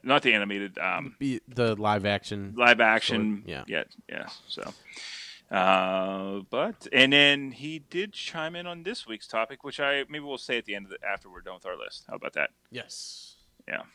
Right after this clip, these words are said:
Speaker 2: And
Speaker 1: Um,
Speaker 2: Jeremy Irons.
Speaker 1: Jeremy Irons, yes.
Speaker 2: Yeah, I had to look it up. I could not remember.
Speaker 1: Um, also, he did watch, uh, Coco. He really enjoyed it, and also he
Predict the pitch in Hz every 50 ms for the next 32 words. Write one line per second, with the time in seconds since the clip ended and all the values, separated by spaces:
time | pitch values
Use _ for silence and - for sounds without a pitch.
0 | _ _ _ _ _ _ _ _ _ _ _ _ _ _ _ _ _ _ _ _
1 | _ _ _ - 92 92 95 95 92 92 95 104 98 98 98 98 98 98 98 98
2 | 95 92 104 110 113 113 113 104 95 85 78 - - - _ _ - - - _
3 | _ _ _ _ _ _ _ - _ _ - 151 175 170 139 120 92 82 80 80
4 | 80 80 - - - - - 80 78 - 78 82 _ _ - 110 107 98 87 85
5 | 80 71 67 - - - 67 76 - - - - 95 87 - - 92 78 82 80
6 | - 143 120 - _ - - - - - 53 - - - _ - _ _ _ _
7 | _ _ _ _ _ _ _ _ _ _ _ _ _ _ _ _ _ _ _ -
8 | - - - - - - - - - - - - - - - - - - - -
9 | 123 113 117 117 117 120 120 120 120 117 - - 135 147 139 - 151 117 101 104
10 | 101 127 131 123 120 123 - 139 143 160 170 160 160 147 131 123 120 123 127 135
11 | - - - - 104 110 110 110 107 - - 127 123 143 139 165 202 208 _ _
12 | _ _ _ _ - 98 92 95 95 95 98 104 104 107 104 131 165 196 165 -
13 | 87 87 90 92 - - 98 98 95 101 98 95 95 90